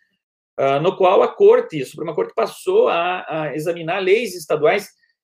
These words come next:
que fixavam distritos eleitorais de forma caprichosa, né, para favorecer uma facção política, uma prática lá conhecida como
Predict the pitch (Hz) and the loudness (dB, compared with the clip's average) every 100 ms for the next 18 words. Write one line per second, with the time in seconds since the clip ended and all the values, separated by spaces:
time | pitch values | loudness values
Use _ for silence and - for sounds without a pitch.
0 | _ - - 226 - 240 285 220 190 185 | _ -8 -8 -8 -6 -2 -2 -4 -4 -8
1 | - 202 247 185 165 165 160 165 208 202 | -8 -10 -10 -8 -6 -4 -2 0 0 -2
2 | - 185 190 202 202 202 196 185 170 202 | -4 -2 -2 -2 -6 -6 -6 -6 -4 -4
3 | - 196 - 226 269 151 127 123 143 214 | -4 -2 0 0 0 0 0 0 -2 -6
4 | 208 - _ _ - 165 175 165 175 151 | -8 -12 _ _ -4 -2 -2 -2 -2 0
5 | 180 196 - - - 185 226 190 226 - | -2 -2 -6 -6 -6 -4 -6 -6 -8 -8
6 | 73 135 - 165 - - - 147 175 185 | -6 -6 -2 -2 -2 -4 0 2 2 -2
7 | - 151 - 170 160 170 175 | -10 -12 -8 -8 -6 -6 -6